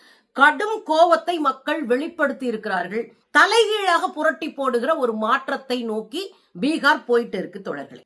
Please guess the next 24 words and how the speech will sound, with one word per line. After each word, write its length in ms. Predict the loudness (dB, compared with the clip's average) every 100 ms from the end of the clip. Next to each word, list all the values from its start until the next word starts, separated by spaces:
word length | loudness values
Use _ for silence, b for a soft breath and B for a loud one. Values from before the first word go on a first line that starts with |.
| _
உங்களுக்கு 380 | -4 0 2 4
நல்லா 380 | 2 6 6
தெரியும், 680 | 6 2 -2 -2 -4 -6 -10 -18 -6
பீகார்ல 760 | 0 2 2 4 2 0 -6 -8
பெண்களும் 680 | -10 -8 -2 0 0 -4 -6
இளைஞர்களும் 880 | -4 -4 -2 -4 -2 -2 -2 -4 b b b 0
கடும் 480 | 2 2 0 0 0
கோவத்துல 720 | 4 4 4 2 0 0 0 2
ஆட்சியாளர்கள் 800 | 2 2 0 -2 0 -2 -6 -8
மீது 260 | -8 -6
இருந்தாங்க. 320 | -6 -8 -12 -18 _ _ _ _ -6
வேலை 440 | 2 4 6 4
வாய்ப்பு 300 | 2 0 -2
இல்ல, 160 | 0 2
அடிப்படை 580 | 2 0 0 0 0
கட்டமைப்பு 680 | 0 0 2 -2 -2 -4 -6
இல்ல, 340 | -2 -2 -2
சாலைகள் 680 | -4 2 6 6 4 0 -4
இல்ல, 360 | -4 -2 -2 -4 B _
தண்ணி 480 | 2 2 0 -4 -2
இல்ல, 400 | -4 0 0 0 0
பஸ் 280 | 0 0 0
வசதி 380 | -2 -2 -4 -10
இல்ல, 340 | -4 -4 -4